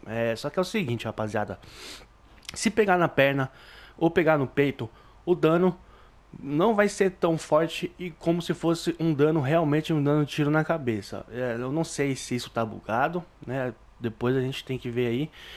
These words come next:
porque se você tiver uma build toda voltada pra dano de tiro na cabeça e ele acertar, né, ele marcar uma perna, um braço, um peito, o tiro não vai ser no, o total igual, vamos supor, teve uma parte ali que eu dei cento e trinta e oito milhões.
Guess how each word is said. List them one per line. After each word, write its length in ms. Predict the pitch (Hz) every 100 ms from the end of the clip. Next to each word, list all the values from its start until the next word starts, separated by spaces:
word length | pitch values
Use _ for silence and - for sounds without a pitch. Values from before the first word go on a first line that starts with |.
| - -
porque 220 | 120 131
se 100 | -
você 220 | 131 151
tiver 260 | 143 170 175
uma 160 | 175
build 320 | 147 143 120 -
toda 260 | 151 170
voltada 680 | 156 170 170 - 127 120 95 - - - -
pra 160 | 117
dano 280 | 110 147 170
de 140 | 160
tiro 180 | 156 147
na 140 | 139 127
cabeça 560 | 120 104 101 98 101 - - - - -
e 120 | 117
ele 200 | 131 175
acertar, 720 | 196 185 180 170 143 113 -
né, 240 | 101 120 123
ele 140 | 127
marcar 340 | 131 131 - 101
uma 220 | 107 120
perna, 420 | - 143 143 131
um 140 | 123
braço, 360 | 113 127 127 -
um 100 | 117
peito, 460 | - 165 165 - 110 - - -
o 80 | -
tiro 320 | 160 - 190
não 200 | 190 196
vai 200 | 226 220
ser 500 | 220 - - 170 180 - - -
no, 340 | 139 151 147
o 60 | 139
total 640 | 160 160 - 135 143 131
igual, 280 | 127 131 120
vamos 180 | 127 135
supor, 380 | 139 - 104 - -
teve 140 | 127
uma 100 | 131
parte 300 | 139 139 135
ali 120 | 135
que 80 | 143
eu 80 | 151
dei 200 | 139 147
cento 340 | - 160 156
e 40 | 156
trinta 260 | 165 165
e 20 | 160
oito 200 | 156 160
milhões. 420 | 151 110 98